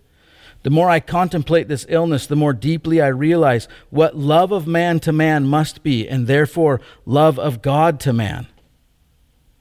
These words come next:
He says, "God is love."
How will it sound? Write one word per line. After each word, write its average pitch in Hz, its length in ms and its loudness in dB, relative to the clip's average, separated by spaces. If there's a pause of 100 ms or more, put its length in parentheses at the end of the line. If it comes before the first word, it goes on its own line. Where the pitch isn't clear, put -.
(760)
He 120 80 -14
says, 120 240 -4
"God 156 400 0
is 123 180 -2
love." 131 540 0